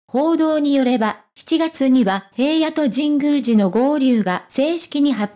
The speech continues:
表される予定でしたが、推測すると、同じ日にキンプリの重要なイベントが開催されていたため、発表が延期されたのかもしれません。キンプリが二人体制でファンの前に立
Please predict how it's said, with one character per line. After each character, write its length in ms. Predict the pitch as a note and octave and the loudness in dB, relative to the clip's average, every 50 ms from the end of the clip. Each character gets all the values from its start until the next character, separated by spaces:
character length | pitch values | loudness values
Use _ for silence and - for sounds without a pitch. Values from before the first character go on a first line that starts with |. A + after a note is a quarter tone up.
| - | -4
表 160 | D4 D4 D#4 | -2 -2 -2
さ 160 | D4 D4+ D4 D4 | -2 -2 -2 -2
れ 140 | D4+ D4+ | 0 0
る 120 | C#4+ C#4+ C4+ | 0 2 2
予 140 | C4 C4 B3+ | 0 0 -2
定 260 | - B3+ A#3+ A#3+ A#3 | -2 -2 0 0 2
で 140 | A3 A3+ G#3 | 0 0 -2
し 80 | - | -2
た 160 | - B3 A#3+ | -4 -6 -4
が、 240 | G3+ G3 G3 - - _ _ _ | -4 -4 -6 -6 -10 _ _ _
推 260 | - - A3 A#3+ B3 A#3 | -6 -4 -2 0 0 -2
測 240 | - A#3+ A3 - | -2 -6 -6 -6
す 160 | - - - A#3+ | -8 -6 -4 -2
る 120 | A#3 A#3+ | -2 -2
と、 320 | A#3+ - G#3 A3 G#3+ - _ _ | -2 -2 -4 -4 -4 -8 _ _
同 100 | - G3 A3+ C4 C4+ | -2 0 0 2 2
じ 160 | B3 C4 C4 | 0 0 0
日 160 | C4 C4 A#3 | 2 2 4
に 280 | B3 B3+ B3 A#3 - _ - | 4 4 2 0 -4 _ -10
キ 180 | - E4+ F#4 | -8 -6 -6
ン 80 | F4+ E4 | -6 -6
プ 160 | - F4 E4 | -2 -2 0
リ 80 | D4+ B3 | 2 2
の 160 | G#3+ G3 F#3+ | 2 2 0
重 260 | F3 A#3 C#4 D4+ D#4 | 0 0 0 0 0
要 300 | D4 D4 D4 C#4+ C#4+ C#4 | 0 0 0 2 2 2
な 160 | B3+ C4 B3+ | 2 2 2
イ 140 | B3 A#3 A3+ | 2 0 0
ベ 160 | C4+ D4 D4 | 0 -2 0
ン 100 | C#4+ C4+ | -2 0
ト 160 | C#4 C4 B3 | 0 0 0
が 220 | A3 A#3 A3 A3+ - - | 0 -2 -4 -6 -8 -6
開 240 | - C4 D#4+ F4 | -4 -4 -2 -2
催 300 | E4+ E4 - E4 D#4 D#4 | -4 -4 -4 -2 -2 -4
さ 180 | D4 - B3+ B3+ | -4 -4 -2 0
れ 140 | C4+ D4 C#4+ | 0 -2 -2
て 220 | C#4+ C#4 C#4 C#4 | -2 -2 0 0
い 60 | C#4 | -2
た 120 | C#4 C4+ C4 | -2 -4 -4
た 160 | C4 B3 A3+ | -2 -2 0
め、 340 | A#3 A#3+ B3 - - _ _ _ | 0 0 -2 -4 -8 _ _ _
発 240 | - F#3+ F#3+ - - _ - | -10 -10 -10 -10 -10 _ -2
表 220 | C#4 C#4 C#4 C#4 | -2 0 0 0
が 240 | B3 A#3 G#3+ - - _ | 0 -2 -4 -6 -6 _
延 200 | A3+ C#4+ E4 E4+ | -4 -4 -4 -4
期 120 | - - - | -8 -10 -10
さ 180 | - - D4 | -6 -4 -2
れ 120 | C#4+ C#4+ C#4 | -2 -2 -2
た 140 | D4 D#4 | -2 -2
の 140 | D#4 D4 C#4 | -2 -2 -2
か 140 | C#4+ A3+ A3 | -2 0 0
も 120 | G3+ F#3+ | 0 0
し 160 | F#3 - - F#3 | 0 -2 -2 -2
れ 140 | G3+ G#3+ | 0 2
ま 140 | G#3 G3+ G3 | 2 0 0
せ 200 | - - F#3+ E3+ | -2 -4 -6 -6
ん。 160 | D#3 - - _ _ _ _ _ _ _ | -6 -8 -12 _ _ _ _ _ _ _
キ 160 | - E4 F#4 | -8 -8 -6
ン 120 | F4+ E4 | -6 -6
プ 160 | - - C4+ B3+ | -4 -2 -2 0
リ 140 | B3 A#3 | 0 0
が 240 | G3 G3 G3+ G3+ - _ | 0 -2 -4 -4 -8 _
二 240 | - - - B3+ C4+ | -16 -8 -6 -4 -2
人 180 | D4+ D4 C#4+ | -2 -2 -2
体 220 | D4 E4 D#4+ D#4+ D#4 | -2 -2 -2 -2 -2
制 300 | - - C4+ C4 B3+ A3+ | -2 -2 -2 0 0 0
で 260 | G#3+ G#3+ G#3 G#3+ _ | -2 -2 -4 -6 _
フ 100 | - D4+ | -6 -4
ァ 80 | D#4+ E4+ | -2 0
ン 80 | E4+ D#4 | 0 2
の 120 | C#4 B3 | 2 2
前 300 | A3+ B3+ C#4 D4 C#4+ C4+ | 2 2 0 0 0 2
に 120 | A3+ G3+ F#3+ | 2 2 0
立 180 | - C4+ C#4 | 0 -4 -6